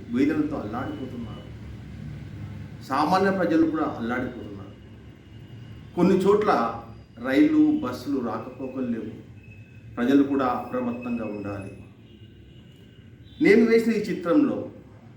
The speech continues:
ప్రకృతి మాత కన్నెర చేస్తే ఎట్లా ఉంటుంది, జల ప్రళయంతో,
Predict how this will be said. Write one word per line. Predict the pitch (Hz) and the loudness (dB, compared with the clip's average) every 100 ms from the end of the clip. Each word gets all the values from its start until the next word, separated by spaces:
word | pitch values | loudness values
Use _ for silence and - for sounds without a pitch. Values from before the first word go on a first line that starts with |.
| - - - | -20 -20 -2
ప్రకృతి | 180 180 247 247 | -2 0 0 2
మాత | 220 185 175 | 2 2 2
కన్నెర | 180 147 151 165 | 0 4 4 4
చేస్తే | - 139 - - 113 - - - - - - - - - - - | 0 -2 -4 -8 -10 -12 -16 -20 -20 -20 -20 -20 -20 -20 -14 0
ఎట్లా | 151 214 | 4 6
ఉంటుంది, | 214 185 165 127 - - - - - - - - - - - - - - - - - - - - - | 4 4 4 2 2 -6 -12 -16 -18 -18 -20 -20 -20 -18 -18 -16 -14 -12 -14 -14 -16 -16 -16 -14 4
జల | 269 233 | 6 6
ప్రళయంతో, | - 165 180 208 220 - - 135 120 | 4 0 4 6 6 2 0 0 0